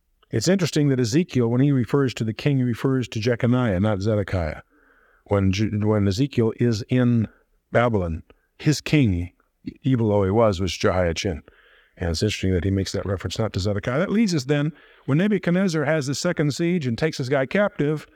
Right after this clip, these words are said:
Nebuchadnezzar was a, quite a character. He was, um, a kingmaker.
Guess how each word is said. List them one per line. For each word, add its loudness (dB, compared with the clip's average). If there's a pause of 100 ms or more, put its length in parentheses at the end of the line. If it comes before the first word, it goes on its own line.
(500)
Nebuchadnezzar 2
was 0
a, 0
quite 2
a 0
character. 0
He 0
was, -2
um, -2 (840)
a -4
kingmaker. 2